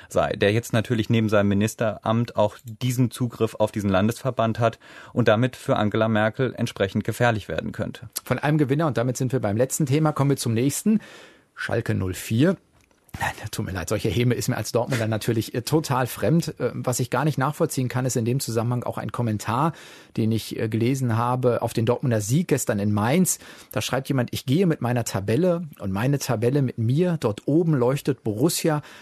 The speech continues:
Speaker 2: und unten steht Schalke null vier.“ Andreas, Hand aufs Herz, ist das Netz so zynisch in diesem Thema?
Speaker 1: Es ist so zynisch, aber es ist vor allem, es gibt nur eine Position im Netz. Es ist also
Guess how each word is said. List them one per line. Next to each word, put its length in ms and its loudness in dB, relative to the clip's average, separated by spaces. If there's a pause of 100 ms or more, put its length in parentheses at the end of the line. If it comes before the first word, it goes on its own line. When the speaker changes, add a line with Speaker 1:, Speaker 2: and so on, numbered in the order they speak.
(140)
Speaker 2:
und 260 -2
unten 400 2
steht 280 -4
Schalke 360 -2
null 140 2
vier.“ 360 -2 (340)
Andreas, 540 0 (180)
Hand 200 0
aufs 180 -4
Herz, 160 0
ist 220 -4
das 180 -2
Netz 480 -2 (140)
so 240 -2
zynisch 560 -2
in 80 -4
diesem 200 -4
Thema? 360 -4 (260)
Speaker 1:
Es 180 2
ist 240 -2
so 140 0
zynisch, 420 0
aber 300 4
es 140 -2
ist 80 -8
vor 200 0
allem, 460 0
es 120 -4
gibt 180 -6
nur 100 2
eine 160 2
Position 560 0
im 140 2
Netz. 240 0
Es 160 -6
ist 280 -6
also 360 4